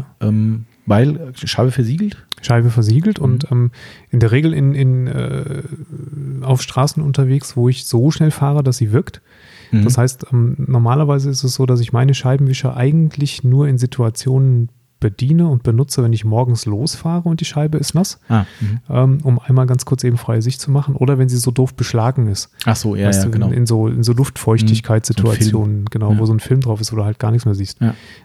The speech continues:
Speaker 1: Ähm, ansonsten würde ich sagen, halt ein Scheibenwischer bei mir wahrscheinlich so lange, bis der Gummi hart wird.
Speaker 2: <laughs>
Speaker 1: Äh, und sind immer noch nicht, also vom Wischen her würden sie immer noch funktionieren, aber der Gummi ist dann schlecht.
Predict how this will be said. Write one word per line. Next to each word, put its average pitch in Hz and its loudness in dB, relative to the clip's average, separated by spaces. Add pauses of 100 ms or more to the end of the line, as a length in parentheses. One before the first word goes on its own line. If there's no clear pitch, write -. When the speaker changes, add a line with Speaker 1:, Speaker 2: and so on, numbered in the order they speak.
(140)
Speaker 1:
Ähm, 113 2
ansonsten 120 0
würde 135 0
ich - -6
sagen, 127 0
halt 123 0
ein 131 2
Scheibenwischer 123 0
bei 117 0
mir 117 2
wahrscheinlich 117 0
so 120 2
lange, 123 2
bis 117 -2
der 120 -2
Gummi 127 2
hart 98 -4
wird. 131 -2 (280)
Speaker 2:
<laughs> 101 -2
Speaker 1:
Äh, 120 0
und 120 2
sind 123 2
immer 127 2
noch 120 2
nicht, 117 -2
also 107 -2 (160)
vom 117 0
Wischen 135 0
her 123 2
würden 123 2
sie 120 -4
immer 123 -2
noch 120 0
funktionieren, 123 0
aber 113 0
der 117 0
Gummi 113 2
ist 113 -4
dann 107 0
schlecht. 104 -4